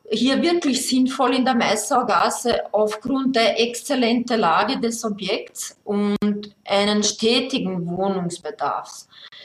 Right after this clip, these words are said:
Es ist ein Nutzen sowohl für die Mieter als auch für die Gegend. Äh, die, die Bestandsbewohnerinnen, äh, Katharina hat schon erwähnt, teilweise Erstmieterinnen aus der siebziger Jahren,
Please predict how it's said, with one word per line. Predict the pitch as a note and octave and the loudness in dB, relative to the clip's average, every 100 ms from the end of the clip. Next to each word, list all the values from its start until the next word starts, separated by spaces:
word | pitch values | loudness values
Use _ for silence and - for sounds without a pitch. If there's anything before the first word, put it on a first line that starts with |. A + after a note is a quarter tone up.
| - - _ | -20 -20 _
Es | G3+ G#3 | -2 0
ist | G#3 G#3+ | 0 0
ein | G#3 G3+ G#3 G#3+ | 2 0 -2 -2
Nutzen | B3+ - - C#4+ | 0 -2 -2 -2
sowohl | B3+ - B3 A#3+ | 0 -2 0 0
für | A#3+ - C4 | 0 -2 -2
die | G#3 A#3 | 2 2
Mieter | G#3+ C4 C4+ D#4 | 2 0 0 2
als | B3+ - G#3 | 2 0 0
auch | G3+ G#3 | 0 0
für | - A3+ | -4 -2
die | - | -2
Gegend. | E3+ E3 E3+ E3+ E3+ - - _ _ _ _ _ _ - - | -2 -2 -2 -4 -8 -14 -20 _ _ _ _ _ _ -16 -2
Äh, | G3 F#3 F#3 G#3+ | 0 2 2 0
die, | G#3 - | -2 -4
die | A3+ | -2
Bestandsbewohnerinnen, | A3 G#3 A3+ C#4+ - A#3+ A3 B3+ D#4+ D4 C#4 C4 - - - - - | 0 0 0 0 -2 0 0 2 2 2 2 2 -2 -8 -20 -20 -10
äh, | G3+ | -6
Katharina | A#3 A#3+ C4+ C4+ C4 | -4 -2 0 0 0
hat | G#3 C#4 | 0 0
schon | B3 | 0
erwähnt, | B3 G3 F#3+ A#3+ A#3+ | 0 0 0 0 2
teilweise | G#3 G#3 G#3 G#3+ | 0 0 0 0
Erstmieterinnen | - C4 - - C4 C#4 C#4+ C4 A#3+ G#3 | 2 2 0 0 2 2 0 2 2 2
aus | F3+ G#3 - | 2 0 -2
der | G3 | -4
siebziger | G3 E4 E4 C#4+ C4 | 0 -2 -2 -2 0
Jahren, | B3 G3 D3 G#3 C4 | 2 4 4 2 0